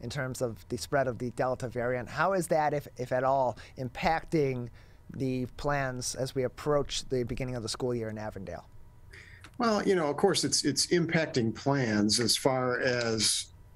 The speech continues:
Speaker 2: uh, our mitigation procedures go, um, you know, how we're gonna be starting the school year. Um, it's not disrupting the plans in terms of what we're looking at instructionally, uh, in terms of being back, uh, five days a week, f-,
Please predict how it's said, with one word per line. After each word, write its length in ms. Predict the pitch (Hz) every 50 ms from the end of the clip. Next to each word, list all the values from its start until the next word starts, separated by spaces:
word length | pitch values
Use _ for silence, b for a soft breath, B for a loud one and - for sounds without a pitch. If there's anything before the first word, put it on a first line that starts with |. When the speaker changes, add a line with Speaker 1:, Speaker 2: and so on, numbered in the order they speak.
| - - - - -
Speaker 2:
uh, 60 | 107
our 360 | 113 113 107 107 107 123 127
mitigation 560 | 127 139 151 143 139 135 139 143 139 - 147 123
procedures 560 | - 117 - - 131 123 110 120 117 110 104
go, 520 | - 127 117 113 113 110 110 117 139 - -
um, 600 | - 104 104 104 101 104 104 107 107 110 110 107 - -
you 80 | 147 123
know, 100 | 110 95
how 180 | 104 120 127
we're 140 | 120 117 113
gonna 140 | 120 123 113
be 100 | 113 107
starting 360 | - - 135 117 120 117 117
the 80 | 110 107
school 300 | - - - 135 135 127
year. 380 | 123 120 113 113 113 110 B B B B B B B B B -
Um, 360 | - 117 117 113 113 113 - -
it's 280 | - 147 135 135 -
not 380 | 135 127 139 143 143 143 - -
disrupting 480 | 143 135 - - 139 117 - 135 120
the 80 | 117 113
plans 520 | - - - 117 113 113 110 113 113 110
in 80 | 117 113
terms 280 | - 131 123 120 110 120
of 100 | 110 104
what 140 | 123 117
we're 140 | - 123 117
looking 300 | 113 123 123 131 117 120
at 220 | 117 117 110 107 -
instructionally, 880 | 123 120 113 - - - 127 113 - - - 139 127 135 135 135 139 139 - - - 95
uh, 200 | 98 95 92 95
in 80 | 101 98
terms 240 | - - 120 107 104
of 160 | 113 104 107
being 260 | 127 123 120 117 113
back, 440 | 104 123 123 120 117 117 - - B B B B B B B B B B - - -
uh, 240 | 160 - - - - -
five 320 | - 135 120 120 120 117
days 240 | 127 123 123 117 120
a 40 | 113
week, 360 | 117 139 143 143 143 139 -
f-, 340 | - - - - - -